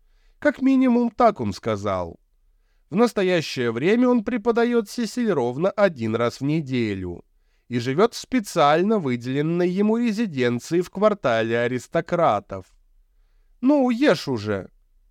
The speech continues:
Да, приказ есть приказ,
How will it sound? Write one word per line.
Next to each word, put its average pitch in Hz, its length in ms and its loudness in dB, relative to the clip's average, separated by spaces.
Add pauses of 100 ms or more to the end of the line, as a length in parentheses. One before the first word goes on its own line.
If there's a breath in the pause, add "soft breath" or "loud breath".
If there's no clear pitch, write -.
(100)
Да, 123 360 0 (520)
приказ 254 500 0
есть 254 280 -2
приказ, 113 720 -2